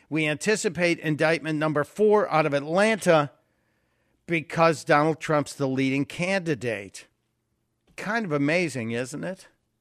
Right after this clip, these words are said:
It, it really does seem like a coordinated attack.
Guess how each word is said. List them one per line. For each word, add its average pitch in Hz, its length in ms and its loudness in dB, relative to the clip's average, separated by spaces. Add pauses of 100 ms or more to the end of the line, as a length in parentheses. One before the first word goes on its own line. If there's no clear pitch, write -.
(920)
It, 180 200 2
it 175 180 -2
really 196 360 2
does 170 200 -2
seem 165 300 0
like 151 200 2
a 151 80 -2
coordinated 156 920 2
attack. 135 640 -4